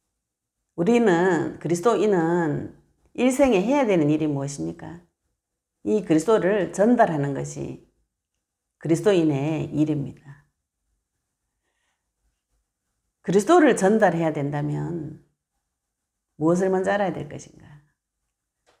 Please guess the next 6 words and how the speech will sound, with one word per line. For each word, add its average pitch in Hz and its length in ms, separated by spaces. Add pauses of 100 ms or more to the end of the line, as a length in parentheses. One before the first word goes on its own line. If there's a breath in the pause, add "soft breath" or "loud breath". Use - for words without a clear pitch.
(300)
그리스도를 175 460
먼저 143 320
알아야, 151 400
알고 151 720 (840)
체험하고 151 840 (240)
누리고, 165 580